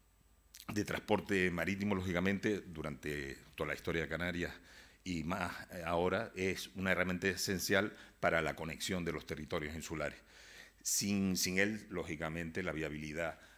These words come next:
de, de, de ese desarrollo se vería, lógicamente, comprometida, ¿no? Y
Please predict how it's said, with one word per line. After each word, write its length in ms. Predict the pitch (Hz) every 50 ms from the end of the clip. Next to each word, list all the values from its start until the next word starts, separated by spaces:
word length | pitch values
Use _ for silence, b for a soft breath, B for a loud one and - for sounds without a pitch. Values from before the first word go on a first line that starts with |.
| B
de, 440 | - 85 85 92 82 82 80 73 58
de, 300 | - 78 87 85 82 80
de 100 | 76 92
ese 160 | 87 - -
desarrollo 440 | 87 80 - - 80 78 80 85 87
se 120 | 85 - 87
vería, 340 | 78 76 85 82 85 - - -
lógicamente, 680 | 82 82 78 - - 78 69 78 73 80 78 - 82
comprometida, 680 | 90 82 80 - 80 76 71 67 - 80 78 69 67
¿no? 120 | 67 82 - - - - _ _ _ _ - _ _ _ _ _ _ _ _ _ _ _ B B B B B B B B B B B _ -
Y 360 | 131 131 143 - - - -